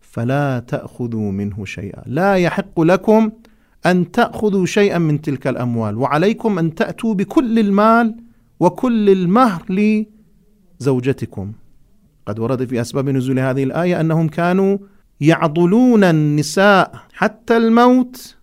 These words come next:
لكي يتنازلن عن مهورهن، والله عز وجل يقول هذا العمل قبيح جدًا. أو يتهمون النساء، يتهمون أزواجهن بفعل الزنا والعياذ بالله.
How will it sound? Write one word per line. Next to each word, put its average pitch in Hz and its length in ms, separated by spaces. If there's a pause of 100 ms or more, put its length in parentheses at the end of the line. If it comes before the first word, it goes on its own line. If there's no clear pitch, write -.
(140)
لكي 190 460
يتنازلن 165 760
عن 160 200
مهورهن، 123 680 (840)
والله 135 260
عز 120 180
وجل 127 240
يقول 147 240
هذا 131 160
العمل 151 460 (140)
قبيح 139 440
جدًا. 165 560 (680)
أو 285 400 (460)
يتهمون 208 840
النساء، 190 640
يتهمون 196 580
أزواجهن 185 880 (600)
بفعل 185 680
الزنا 165 380
والعياذ 139 480
بالله. 117 360